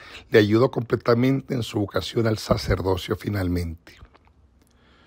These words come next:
Otro testimonio de la bilocación también de Vicka Vankovic fue el siguiente. Hace una década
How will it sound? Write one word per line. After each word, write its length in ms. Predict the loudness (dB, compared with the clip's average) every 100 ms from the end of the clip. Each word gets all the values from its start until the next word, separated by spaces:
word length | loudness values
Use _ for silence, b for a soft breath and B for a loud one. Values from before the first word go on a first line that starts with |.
| b b b b
Otro 260 | 4 6 2
testimonio 580 | -2 4 6 8 10 10
de 80 |
la 80 | 10
bilocación 560 | 8 4 2 0 0 2
también 320 | 4 4 6
de 80 | 4
Vicka 320 | 4 0 2
Vankovic 560 | 2 2 2 2 2 0
fue 200 | -4 -4
el 60 |
siguiente. 680 | -2 4 4 4 0 -6 -6 B B B B B
Hace 240 | 4 6
una 140 | 8 8
década 580 | 8 8 6 6 4